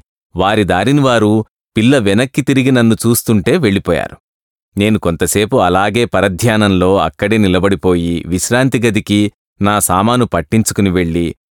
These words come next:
అవశిష్టములు తీర్చుకొని, స్నానం చేసి, దుస్తులు వేసుకునేటప్పటికి తూర్పుకు వెళ్లే మా బండి సిద్ధంగా ఉన్నదని తెలుసుకుని మళ్లీ రైలుకు పరిగెత్తాను.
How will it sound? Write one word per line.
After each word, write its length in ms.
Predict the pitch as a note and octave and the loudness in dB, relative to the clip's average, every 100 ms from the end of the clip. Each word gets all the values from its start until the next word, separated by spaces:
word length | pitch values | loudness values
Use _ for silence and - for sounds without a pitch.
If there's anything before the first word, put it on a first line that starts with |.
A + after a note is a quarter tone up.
| - | -6
అవశిష్టములు 680 | F2 A#2+ C#3+ C#3+ - C#3 B2 | -2 0 0 -2 0 0 0
తీర్చుకొని, 800 | - G#2+ A2 - - F#2 F2+ F2 - | 0 0 0 -4 -2 0 0 -2 -6
స్నానం 480 | - F#2+ A2 B2 G#2+ | -4 0 2 0 2
చేసి, 440 | G2 F2+ F#2 F2 D#2 _ _ G2+ | 0 0 -2 -4 -6 _ _ -4
దుస్తులు 400 | C3+ - F#3 E3 | -2 0 0 2
వేసుకునేటప్పటికి 1160 | D3 C3+ C#3 C3 A#2 A#2 C3+ B2 A#2+ A2 A#2 - - _ | 2 0 0 0 0 -2 -2 -4 0 2 0 -2 -12 _
తూర్పుకు 420 | - E3 G3 G3 F3+ | 0 2 2 -2 0
వెళ్లే 280 | E3 D#3 | 2 4
మా 180 | C#3 B2 | 2 2
బండి 320 | F#2+ G2+ A#2 | 0 0 0
సిద్ధంగా 540 | D#3 G#2+ D#2+ C3 C#3 C#3+ | 0 -2 0 0 2 2
ఉన్నదని 420 | C3 B2 G#2+ G#2+ | 2 2 2 0
తెలుసుకుని 480 | F#2+ F#2+ - B2+ G3 | 0 0 0 0 0
మళ్లీ 400 | F2+ F2 G2 C3+ | 0 0 2 2
రైలుకు 340 | A2 G2 G#2 | 2 0 -2
పరిగెత్తాను. 600 | F#2 F2 D#2+ - C2+ G1+ | -2 -2 -4 -6 -8 -10